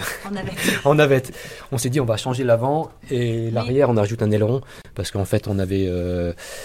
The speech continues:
Speaker 2: on avait pas mal de, de personnes, de, d'adhérents qui sont, qui ont été papas, qui avaient moins de temps, qui ont déménagé, donc, euh, il y a eu beaucoup de choses. Alors, euh, il y en a qui, il y a un bébé qui va peut-être arriver, euh, au moment de carnaval, en plus, alors, euh, ils vont pas être là, alors, euh,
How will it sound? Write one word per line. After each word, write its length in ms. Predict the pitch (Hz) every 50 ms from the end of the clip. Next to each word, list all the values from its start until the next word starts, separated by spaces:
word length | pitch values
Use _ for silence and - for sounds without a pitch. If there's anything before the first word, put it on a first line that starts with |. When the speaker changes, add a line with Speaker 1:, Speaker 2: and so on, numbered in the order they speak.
| - - - - - -
Speaker 2:
on 400 | 120 117 107 107 104 101 95 95
avait 200 | 95 90 101 95
pas 320 | 92 - - - - - 98
mal 200 | 104 104 104 101
de, 760 | 98 95 92 92 92 90 90 90 90 90 90 87 87 87 87 90
de 200 | 98 98 95 90
personnes, 460 | - 101 95 - - - 107 98 95
de, 200 | 90 95 92 90
d'adhérents 440 | 90 98 87 98 98 98 107 110 104
qui 200 | - - 95 80
sont, 440 | - 95 92 92 90 92 90 90 90
qui 140 | - - 95
ont 120 | 95 90
été 140 | 87 - 98
papas, 580 | - 92 87 - - 101 101 104 107 110 107
qui 80 | - 104
avaient 100 | 92 92
moins 160 | 101 98 95
de 40 | 95
temps, 180 | - - 107 107
qui 100 | - 98
ont 20 |
déménagé, 680 | 90 92 92 95 95 98 92 101 107 107 107 104 107 104
donc, 280 | 98 98 95 - -
euh, 680 | 98 92 90 90 90 90 90 90 90 87 90 90 87 87 87
il 100 | 90 90
y 80 | 92
a 20 | 95
eu 40 | 92
beaucoup 200 | 90 90 - 104
de 60 | -
choses. 280 | - 110 104 104 98 95
Alors, 220 | 90 87 87 87
euh, 80 | 87 85 - - - - -
il 40 | 104
y 40 | 104
en 20 | 104
a 20 |
qui, 140 | - - 107
il 220 | 104 104 101 104
y 80 | 104 104
a 40 | 104
un 60 | 107
bébé 240 | 110 104 107 113 117
qui 100 | - 95
va 120 | 104 98
peut-être 220 | - - 101 -
arriver, 320 | 98 95 101 98 101 104 104
euh, 260 | 98 95 95 92 95
au 60 | 110
moment 160 | 117 113 110
de 60 | 110 -
carnaval, 380 | 113 107 104 107 113 120 123
en 80 | 113 104
plus, 240 | - 139 135 - 117
alors, 220 | 107 110 104 104
euh, 140 | 104 104 104
ils 120 | 104 107
vont 120 | 107 107 104
pas 120 | - 104
être 120 | 101 -
là, 160 | 120 117 123 127
alors, 240 | 120 110 104 101
euh, 40 | 101